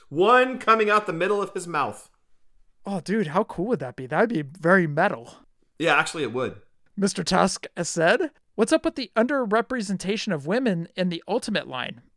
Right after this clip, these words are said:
Speaker 2: Feels like women like Trish, Lita, Bayley, and Bianca would all make great Ultimate figures."
Speaker 1: Word.
Speaker 2: Steve said, "We were actually working on Sasha Banks, but had to pivot for obvious reasons."
Speaker 1: Damn it.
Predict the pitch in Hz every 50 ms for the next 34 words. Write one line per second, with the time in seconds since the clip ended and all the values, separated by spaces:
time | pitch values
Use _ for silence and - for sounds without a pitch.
0 | _ _ - - 165 180 196 180 214 196 - 160 185 214 220 233 220 196 156 143
1 | - - - - 180 226 262 - - - - _ _ - 160 180 208 202 214 220
2 | 233 226 - 170 139 170 175 190 202 220 226 233 - - 175 151 135 147 143 165
3 | 196 262 - - 160 143 147 147 _ - - - _ - 185 185 - 233 214 208
4 | 196 196 185 170 - 170 175 175 165 - 175 180 165 - 156 135 - - 139 131
5 | - - - - - - - _ - 127 143 143 147 139 - - - _ _ _
6 | _ _ _ _ _ _ _ - - - 151 156 165 156 - - 202 208 262 294
7 | 330 320 - _ _ _ _ _ _ _ _ _ _ _ - 190 214 220 247 254
8 | - 240 190 - - 311 285 233 196 233 330 330 - 330 226 180 160 156 - 185
9 | 175 175 - 165 139 131 226 285 254 160 151 165 - - - - - _ _ _
10 | _ _ _ - 170 180 - 135 143 165 170 175 214 190 - 170 175 180 160 185
11 | 196 - - 190 190 - 160 151 147 139 143 147 156 151 - 147 143 139 127 123
12 | 127 147 127 - - 156 - 180 214 - 226 220 220